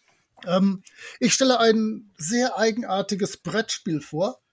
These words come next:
aus dem Jahr zweitausendvierzehn, wo ich mal durch Zufall drüber gestolpert bin. Es heißt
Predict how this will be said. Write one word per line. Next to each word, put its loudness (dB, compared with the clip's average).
aus 0
dem -2
Jahr 2
zweitausendvierzehn, -4
wo 0
ich -4
mal 0
durch -4
Zufall -2
drüber 2
gestolpert -2
bin. -4
Es -6
heißt 0